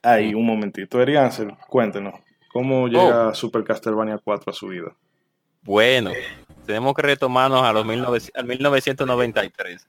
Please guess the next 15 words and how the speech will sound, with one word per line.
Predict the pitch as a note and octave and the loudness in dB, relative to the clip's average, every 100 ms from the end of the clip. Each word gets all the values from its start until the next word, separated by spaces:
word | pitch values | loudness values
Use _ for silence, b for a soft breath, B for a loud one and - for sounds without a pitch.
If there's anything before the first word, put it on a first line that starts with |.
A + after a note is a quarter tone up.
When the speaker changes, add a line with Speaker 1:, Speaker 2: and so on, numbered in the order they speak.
| - | -10
Speaker 2:
<laughs> | - B2 - _ _ B2+ - C3+ - - - - - - - - _ - - - G3+ G#3 G3+ E3 | -4 -4 -6 _ _ -16 -6 -6 -4 -8 -8 -14 -14 -16 -20 -20 _ -18 -14 -10 -8 -8 -8 -10
Con | - A2+ A2 | -2 -2 -2
mi | A2 | -4
querido | G#2+ A2+ B2+ | 0 0 0
Super | C3+ B2 | 0 0
Nintendo, | A#2 G#2+ C3+ C3+ A#2 G2+ - - - _ | 0 -2 0 0 -2 -6 -10 -14 -20 _
pues, | A2+ G2+ G2 - - _ _ _ _ | -4 -4 -6 -14 -20 _ _ _ _
ya | - G#2+ | -4 -2
yo | A2+ | 0
tenía | A#2+ A#2+ A#2 A2+ | 2 2 4 4
un | A2 A#2 A2 | 4 2 0
background, | G#2 G#2 A2 A2+ G2 F#2 - - | -2 2 2 4 2 -4 -10 -10
por | - F2+ | -10 -10
así | - | -8
decirlo | G#2 G#2 F#2+ F#2 F2+ G2+ | -10 -8 -6 -4 -4 -6